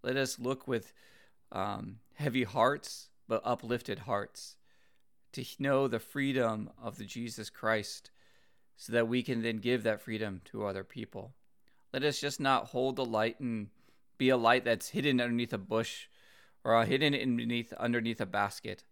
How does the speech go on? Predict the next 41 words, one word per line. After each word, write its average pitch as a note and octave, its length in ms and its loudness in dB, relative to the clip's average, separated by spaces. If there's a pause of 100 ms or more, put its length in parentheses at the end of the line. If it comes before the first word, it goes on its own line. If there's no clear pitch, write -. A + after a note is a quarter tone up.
(540)
but A2+ 140 -4
let A#2+ 120 4
us B2 140 0
be B2+ 400 2
the G#2+ 160 -6
city A#2 340 -2
on A2 140 2
the G#2+ 80 -4
hill. G2 400 -8 (560)
Let A2+ 100 2
us A2+ 120 -2
proclaim C3 500 0
the B2 80 2
freedom C3 480 -2
of A2+ 80 -4
Jesus A#2 380 -8
Christ - 560 0 (420)
that - 80 -8
was G#2+ 140 -6
given C3 300 2
to B2+ 160 0
us A#2 120 -2
upon A#2 320 0
that A2+ 140 0
cross - 560 0 (460)
to - 100 -10
the A2 100 0
rest C3 300 2
of A2 100 -4
this A2+ 240 -6
world. F2+ 340 -6 (1000)
Let G#2+ 120 0
us A2+ 220 0
love A#2 500 4 (140)
as - 140 -10
you B2+ 140 2
have B2 120 2
loved A#2 320 0
us, G2+ 420 0 (580)
without G#2+ 280 2
abandon, G#2 560 -2